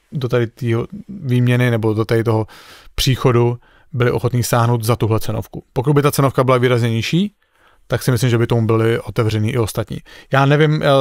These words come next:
z-, znova, já když vidím Adama Musela na ledě, tak mně přijde, že, eh, je srovnaný s tou svojí rolí, dává všechno pro to, aby to mužstvo bylo úspěšný.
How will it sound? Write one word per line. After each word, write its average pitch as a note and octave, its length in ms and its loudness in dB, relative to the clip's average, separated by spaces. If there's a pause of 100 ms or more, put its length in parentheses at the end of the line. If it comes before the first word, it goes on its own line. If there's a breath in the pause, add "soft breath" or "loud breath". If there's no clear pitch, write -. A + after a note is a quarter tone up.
z-, C#3 220 0
znova, C3 160 4
já A#2 80 2
když B2 120 0
vidím C3+ 180 2
Adama C3+ 160 2
Musela C3+ 260 2
na B2+ 100 4
ledě, C3+ 180 4
tak B2+ 140 -2
mně C3 100 0
přijde, C3 260 0
že, B2+ 120 2
eh, - 580 -8 (800)
je C#3 460 2 (260)
srovnaný D#3 760 0
s - 60 -6
tou E3+ 140 -2
svojí D#3+ 280 -2
rolí, D#3 400 -2 (1300)
dává C#3+ 320 4
všechno C#3+ 240 0
pro C3 140 0
to, C#3+ 120 2
aby C3 160 0
to C3 80 0
mužstvo B2+ 240 0
bylo A#2 140 0
úspěšný. D#3 640 -2